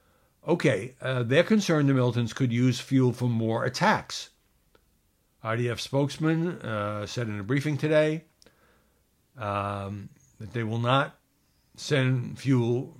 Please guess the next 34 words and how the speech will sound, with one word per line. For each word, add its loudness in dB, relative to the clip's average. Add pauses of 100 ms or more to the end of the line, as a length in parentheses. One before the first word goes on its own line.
for -4
that 4
reason. 4
"We 4
have 6
the 0
means 2
from 2
the 2
air 2
to 0
ensure 6
this," 0
meaning -4 (460)
if, -6
uh, 0
any 0 (580)
of -10
these -4
convoys -2
contain -4
any 2
fuel, -8 (1700)
they'll 0
be 0
stopped 4
or -8
bombed 2
or -4
something. -4 (1200)
But -2
the 2
U 8
N 4